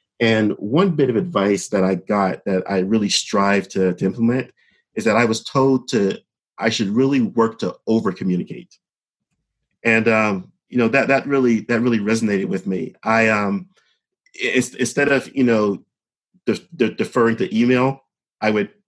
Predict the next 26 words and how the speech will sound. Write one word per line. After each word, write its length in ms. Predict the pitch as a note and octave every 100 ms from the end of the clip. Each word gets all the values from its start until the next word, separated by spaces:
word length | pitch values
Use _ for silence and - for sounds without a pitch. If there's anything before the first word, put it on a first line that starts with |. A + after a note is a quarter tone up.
| _
purposefully 600 | - B2+ B2 B2 A2+ A2
do 300 | G2 G2 A2+
a 40 | G2+
phone 240 | - G#2+
call. 340 | F#2+ - - _ _ _ _ _ _
And, 200 | - G2+
um, 360 | G2+ G2 G2 F#2+
if, 240 | - G2+ -
if 220 | G#2+ G2
there 120 | A#2
were 100 | G2
meetings, 420 | G2+ B2 B2+ B2 A2
I'd 240 | F#2+ F2
make 200 | A2 A2+
sure 240 | - A2+
that 160 | G#2+ F#2+
my 100 | F#2+
camera 480 | F#2 A#2 A2 G#2+ G2+
was 160 | G2
on 440 | G#2+ G#2+ G#2 G#2 F2
with 180 | F#2 -
the, 140 | G2
uh, 80 | F#2
Zoom 260 | F2+ A2+
meetings. 520 | A2+ A2+ A2+ A2 G#2+ - _ _ _ _
Um, 420 | G#2+ G2+ G2 F#2+